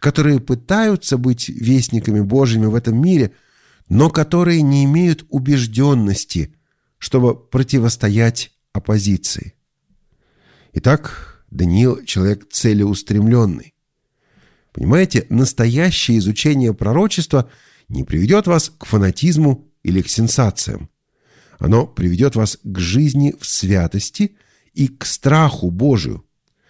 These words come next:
Я прочитаю первое послание Иоанна, третья глава, третий стих. «И всякий, имеющий сию надежду на Него, очищает себя так, как Он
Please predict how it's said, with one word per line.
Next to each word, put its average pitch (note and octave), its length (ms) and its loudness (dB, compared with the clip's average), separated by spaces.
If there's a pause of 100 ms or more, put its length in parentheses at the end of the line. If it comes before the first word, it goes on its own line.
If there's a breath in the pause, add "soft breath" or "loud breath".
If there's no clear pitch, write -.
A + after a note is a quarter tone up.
(280 soft breath)
Я G2+ 140 2
прочитаю A2+ 480 0
первое G#2 320 0
послание F#2+ 560 0
Иоанна, G2 380 2
третья F2 360 -4
глава, F#2 480 0
третий - 320 -4
стих. - 420 -4 (580 soft breath)
«И A#2 120 0
всякий, D3 600 0
имеющий G2+ 560 0
сию G2 340 0
надежду F2 500 0
на D#2 80 -2
Него, G2 440 0 (540 soft breath)
очищает C#3+ 920 0
себя D2 340 -4
так, - 560 -4
как B2 320 -4 (160)
Он G#2 380 2